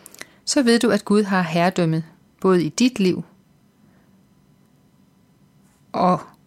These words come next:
at han også styrer andre begivenheder i verden. Du har oplevet, at Gud styrer. Han dirigerer faktisk trafikken i hele universet, kan jeg betro dig. De millioner af stjerner i galakserne,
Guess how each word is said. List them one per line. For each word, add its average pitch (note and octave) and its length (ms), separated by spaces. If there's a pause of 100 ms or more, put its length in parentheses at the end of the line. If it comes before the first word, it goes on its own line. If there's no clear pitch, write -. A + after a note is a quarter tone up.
(280)
at F3 120
han F#3 140
også F#3 160
styrer F#3 280
andre G3 260
begivenheder E3 500
i D3+ 80
verden. C#3+ 360 (3250)
Du G3+ 60
har F#3 160
oplevet, G3+ 720 (160)
at F3+ 160
Gud F3+ 160
styrer. D3+ 560 (1700)
Han A#3 220
dirigerer G#3+ 380
faktisk - 420
trafikken G#3 420
i F#3 60
hele A3 300
universet, F3+ 500
kan G3 120
jeg F3 80
betro D#3+ 320
dig. D#3+ 120 (1700)
De B3 80
millioner A3+ 480
af F3+ 120
stjerner F#3 440
i F3+ 60
galakserne, E3+ 600